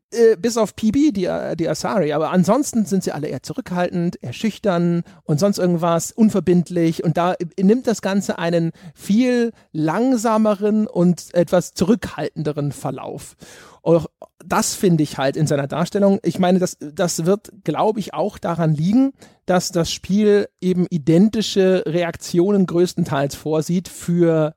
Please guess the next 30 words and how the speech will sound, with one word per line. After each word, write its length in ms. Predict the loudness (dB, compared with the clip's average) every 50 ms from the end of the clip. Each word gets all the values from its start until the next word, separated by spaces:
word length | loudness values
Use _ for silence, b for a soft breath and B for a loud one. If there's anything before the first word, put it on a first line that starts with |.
| _ _
einen 400 | -4 0 2 2 2 2 0 -2 -4
weiblichen 640 | -8 -4 0 0 0 0 0 -4 -6 -6 -6 -6 -4
Shepard. 460 | -4 -4 -4 -4 -6 -10 -12 -12 -20 B B B B B B B B
Das 140 | -6 -2 0
heißt 220 | 2 2 2 0
also, 240 | 0 0 2 2 2
wenn 140 | 2 2 2
ich 180 | 0 -2 -2
als 160 | -4 -4 -4 -6
Frau 540 | -10 -8 -4 0 0 2 2 2 0 -2 b b b b b b -2
die 80 | 2
Jungs 420 | 4 4 4 4 4 2 -2 -6 -12 _
anspreche, 720 | 0 2 2 2 2 -2 -4 -2 -2 -2 0 0 -2 -2 0
dann 240 | 0 0 0 2 2
werden 220 | 2 2 2 2
die 180 | 2 0 0 0
in 80 | 0
den 140 | 0 0 0
meisten 460 | -2 0 0 -2 -2 0 0 0 0
Fällen, 340 | 2 0 0 0 2 0 0
bis 140 | 0 -2 -6
eben 220 | -4 -4 -4 -4
auf 120 | -6 -6 -6
diese 220 | -6 -4 -4 -2
wenigen 240 | -2 -2 -2 -2 -2
Ausnahmen 420 | -2 -2 -2 -2 -2 -2 -2 -2
wie 100 | -4 -6
den 300 | -6 -4 -4 -4 -4 -6
Dialog 360 | -8 -8 -8 -6 -8 -8 -8
vorhin, 460 | -8 -4 0 4 4 4 4 4 2